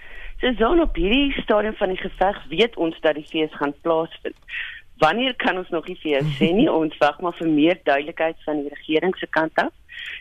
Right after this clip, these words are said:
Speaker 1: Die feesgangers en die kunstenaars se veiligheid bly vir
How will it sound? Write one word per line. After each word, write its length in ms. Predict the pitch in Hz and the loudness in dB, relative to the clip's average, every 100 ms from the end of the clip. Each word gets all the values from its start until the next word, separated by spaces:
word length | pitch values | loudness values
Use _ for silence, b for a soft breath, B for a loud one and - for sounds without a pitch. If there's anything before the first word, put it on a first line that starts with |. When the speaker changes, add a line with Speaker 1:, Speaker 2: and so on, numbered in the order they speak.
| - | -2
Speaker 1:
Die 80 | 170 - | -2 2
feesgangers 640 | 190 202 196 190 185 - - | 2 2 0 2 2 0 0
en 120 | 220 214 | 2 2
die 80 | 175 | 2
kunstenaars 600 | 165 160 - 156 139 - | 2 0 0 0 0 -2
se 80 | 147 | -4
veiligheid 640 | - 135 131 - 131 - - _ | 0 0 0 -2 -2 -2 -20 _
bly 220 | 131 131 127 - | 2 2 0 -8
vir 160 | 123 | -10